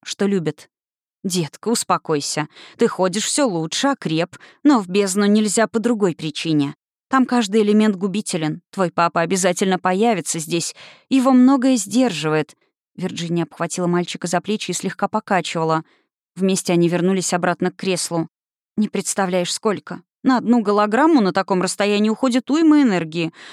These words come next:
А там очень бедные на ресурс земли, но и это не главное. Он любит тебя, его ничто не остановит, поверь.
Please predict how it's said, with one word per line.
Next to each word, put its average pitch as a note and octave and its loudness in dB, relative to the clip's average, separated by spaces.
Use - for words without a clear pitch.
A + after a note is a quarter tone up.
А - 0
там C#4+ 4
очень C4+ 2
бедные A#3 4
на A3+ 6
ресурс G#3+ 0
земли, F#3+ 2
но F3+ 4
и E3+ 4
это A3+ 2
не D4 6
главное. E3 0
Он A3 4
любит F#3 0
тебя, E3+ -4
его G3 2
ничто G3+ 0
не F3+ 4
остановит, D#3 -2
поверь. F3 -2